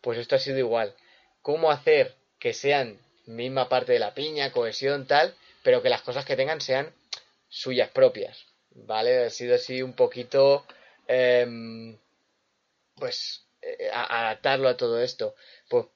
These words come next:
para ello, pues ha sido, pues, con... He cambiado las cartas de efecto y las insignias por cromos, que son personales, en su propio álbum. Y bueno,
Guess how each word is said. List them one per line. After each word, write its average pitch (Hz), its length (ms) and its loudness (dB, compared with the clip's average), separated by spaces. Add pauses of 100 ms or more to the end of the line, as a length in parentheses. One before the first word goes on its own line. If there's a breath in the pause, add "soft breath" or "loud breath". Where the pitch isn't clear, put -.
(160)
para 123 300 4
ello, 131 220 2
pues 127 140 0
ha 113 80 -10
sido, 120 240 -6
pues, 110 220 -10
con... 113 360 -14 (480)
He 127 300 2
cambiado 131 300 2
las 120 100 0
cartas 135 340 0
de 127 60 4
efecto 127 540 -2
y 110 60 -10
las 113 180 -10
insignias 143 840 -6 (320)
por 127 300 6
cromos, 143 800 0
que 117 100 -14
son 110 160 -16
personales, 143 680 -4
en 131 80 -14
su 123 120 -18
propio 127 340 -4
álbum. 139 480 -2 (580 soft breath)
Y 131 100 -6
bueno, 123 340 2